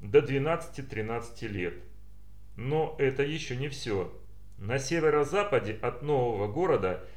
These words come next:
сразу за станцией Ростов-Западный, разведчики обнаружили настоящий концентрационный лагерь, в котором народу было ещё несколько тысяч человек, от трёх до пяти, точнее не скажешь.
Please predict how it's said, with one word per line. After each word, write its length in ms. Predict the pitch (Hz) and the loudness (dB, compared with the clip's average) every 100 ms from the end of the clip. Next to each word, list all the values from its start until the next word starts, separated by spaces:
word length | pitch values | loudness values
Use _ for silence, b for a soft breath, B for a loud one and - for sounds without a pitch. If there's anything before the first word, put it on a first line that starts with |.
| B | B
сразу 520 | - 135 170 185 135 | -4 4 6 6 4
за 160 | 117 131 | 2 0
станцией 680 | - 160 147 127 127 120 113 | 0 0 0 0 0 2 4
Ростов-Западный, 1120 | 135 139 - 104 87 104 123 147 143 170 170 B B B | 4 0 0 0 2 2 2 2 0 -2 -4 B B B
разведчики 640 | 135 135 170 202 - 185 | 4 4 2 -2 -2 0
обнаружили 720 | 180 151 156 156 170 156 156 - | 2 4 2 2 2 2 0 0
настоящий 720 | 135 131 - 139 135 139 160 | -2 -4 0 2 2 2 0
концентрационный 960 | 151 151 147 135 139 135 131 127 127 139 | -4 -4 -6 -4 -4 -2 0 0 0 0
лагерь, 460 | 156 151 170 87 - - - - - | 2 2 2 -2 -6 -12 -12 -12 -10
в 60 | - | 0
котором 540 | 120 147 190 131 110 | 0 6 6 6 4
народу 400 | 123 147 180 156 | 4 4 2 0
было 420 | 139 175 165 151 - | 0 2 4 2 0
ещё 540 | 135 170 175 - 202 151 | -6 -6 -6 -2 2 2
несколько 580 | 143 135 - 120 127 | 2 0 0 0 0
тысяч 380 | 110 147 151 147 | -2 -4 -6 -8
человек, 580 | - 131 120 107 90 85 - - - | -4 0 2 2 0 -4 -8 -12 -2
от 240 | 127 127 - | 0 0 0
трёх 300 | 151 160 110 | 0 0 0
до 100 | 135 | -2
пяти, 360 | 139 147 - 98 | -2 -6 -6 -2
точнее 500 | 104 104 131 123 110 | -2 -2 -4 -4 -2
не 140 | 123 | -4
скажешь. 600 | 131 - 95 82 85 | -4 -2 -2 -2 -6